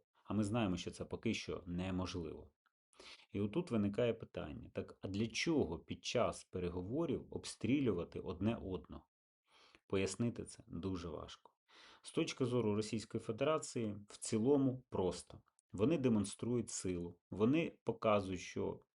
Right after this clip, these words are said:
н-, н-, не хочете зупинятися так, то ми можемо продовжувати. Власне, Путін і висловив цю концепцію. Не буде мирного плану,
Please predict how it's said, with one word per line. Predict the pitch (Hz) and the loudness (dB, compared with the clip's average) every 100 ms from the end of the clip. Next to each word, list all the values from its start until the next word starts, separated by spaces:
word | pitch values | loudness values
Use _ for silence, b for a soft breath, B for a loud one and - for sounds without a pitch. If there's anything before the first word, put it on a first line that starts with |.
| _ - | _ -12
н-, | 107 104 104 | -4 -2 -2
н-, | - 107 120 110 | 2 4 4 2
не | 120 | 0
хочете | 127 160 165 - - 101 | 0 0 -2 -4 -2 -2
зупинятися | 95 107 127 131 127 - 107 - | 0 0 2 4 2 2 0 0
так, | 101 131 131 131 B B B B B B | 0 2 2 -2 B B B B B B
то | - | 0
ми | 98 123 | 4 6
можемо | 123 107 104 98 | 6 4 2 0
продовжувати. | - 98 95 113 87 87 80 - - _ _ | 0 0 4 4 2 -4 -8 -14 -20 _ _
Власне, | 110 113 - 90 | 4 4 0 -4
Путін | 120 135 143 135 | -2 0 0 -2
і | 104 | -4
висловив | 87 92 104 127 117 110 | 0 0 0 0 0 0
цю | - - 95 98 _ _ _ _ _ _ _ - | -4 -4 -4 -6 _ _ _ _ _ _ _ -2
концепцію. | 101 98 - 85 - - - _ _ _ _ | 0 0 -2 -6 -8 -16 -18 _ _ _ _
Не | 104 | 0
буде | 110 117 98 90 | 2 4 4 4
мирного | 107 165 165 165 160 165 _ _ _ _ _ | 4 4 2 -2 -4 -8 _ _ _ _ _
плану, | 113 131 131 127 120 | 4 6 6 4 0